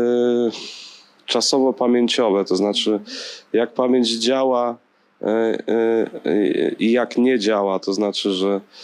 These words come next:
zupełnie nie działa w-, liniowo, jak nam się wydaje, że, że, że działa i że właściwie to zmienia myślenie w ogóle o naturze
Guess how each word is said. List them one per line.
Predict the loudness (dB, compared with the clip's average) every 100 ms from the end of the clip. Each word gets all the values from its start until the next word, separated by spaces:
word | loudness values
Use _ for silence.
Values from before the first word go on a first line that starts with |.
| -20 -8 -2
zupełnie | -2 0 2 4
nie | 2
działa | 2 0 2 0
w-, | -2 -8 -2
liniowo, | 0 4 4 4 2 2 2
jak | 0 0
nam | 0 0
się | 0
wydaje, | 0 0 2 2 0 -2 -8 -18 -16 -12 -4
że, | -2 0 0 0 0 -2
że, | 0 0 0 -2 -2
że | -2 0 0
działa | 0 0 0
i | 0 0
że | 0
właściwie | 0 0 -2 -2 0 0 -2 -4 -20 -20 -20 -20 _ _ _ _ _ _ _ _ -2
to | 0
zmienia | 0 0 0 2 2 2 2 2 2
myślenie | 2 2 0 2 2 2 2
w |
ogóle | 2 2
o | 2
naturze | 0 0 0 2 0